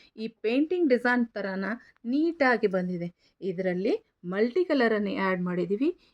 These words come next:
ಈ ಬ್ಲೌಸಲ್ಲಿ, ಈ ಕಲರ್ ಬ್ಲೌಸಲ್ಲಿ ಒಂದು ಹ-, ಐದು ಆರು ಸೀರೆಗೆ ನೀವು ಮ್ಯಾಚ್ ಮಾಡ್ಕೋಬೋದು.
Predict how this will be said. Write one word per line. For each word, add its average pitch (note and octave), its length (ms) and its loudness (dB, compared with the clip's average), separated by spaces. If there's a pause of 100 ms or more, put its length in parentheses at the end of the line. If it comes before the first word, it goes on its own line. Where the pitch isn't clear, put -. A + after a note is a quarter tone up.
(100)
ಈ B3+ 380 2
ಬ್ಲೌಸಲ್ಲಿ, G#3+ 600 4
ಈ C4 160 6
ಕಲರ್ B3 320 0
ಬ್ಲೌಸಲ್ಲಿ F#3 680 0 (240)
ಒಂದು A#3 140 -4
ಹ-, - 120 -2 (400)
ಐದು D4 360 4
ಆರು D4 320 6
ಸೀರೆಗೆ A3+ 480 2
ನೀವು A3 180 2
ಮ್ಯಾಚ್ C#4+ 360 2
ಮಾಡ್ಕೋಬೋದು. F3 560 -6